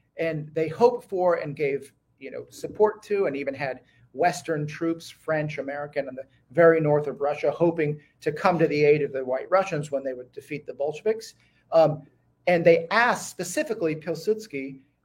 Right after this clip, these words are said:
to, uh, use his armed forces to support the White armies, and he flat out rejected them.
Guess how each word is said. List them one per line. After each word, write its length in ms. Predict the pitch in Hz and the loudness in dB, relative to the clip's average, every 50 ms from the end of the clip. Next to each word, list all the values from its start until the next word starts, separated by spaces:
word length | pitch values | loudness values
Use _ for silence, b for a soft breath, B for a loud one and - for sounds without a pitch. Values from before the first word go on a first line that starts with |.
| _ | _
to, 440 | - - 175 165 156 151 147 151 - - _ - | -6 -2 0 0 0 0 -2 -6 -10 -8 _ 2
uh, 260 | 156 151 147 147 143 - - | 4 4 6 4 4 2 -2
use 400 | - - 208 220 226 233 226 - | -4 -2 -2 0 0 -2 -4 -6
his 220 | - - 196 - 180 | -4 -4 -2 0 2
armed 280 | 170 165 180 196 180 | 2 2 2 0 -2
forces 360 | - 147 135 135 135 156 147 - | -4 -2 -2 -2 -4 -6 -8 -6
to 120 | - 156 | -6 -8
support 560 | 151 - 165 156 - - 220 220 220 220 220 | -6 -6 -6 -6 0 4 6 6 6 6 4
the 80 | - 147 | 0 0
White 240 | 139 147 151 143 143 | 2 2 2 2 2
armies, 380 | 151 165 156 139 117 123 - | 2 0 0 -2 -6 -8 -10
and 100 | 139 147 | -10 -10
he 120 | 151 156 139 | -8 -8 -8
flat 380 | - - - 196 196 190 180 | -8 -4 0 4 4 4 4
out 220 | 175 170 165 - - | 4 2 0 -2 -8
rejected 500 | 143 131 - 143 147 - - - - - | -10 -8 -6 -4 -6 -6 -8 -14 -16 -14
them. 120 | - - | -14 -16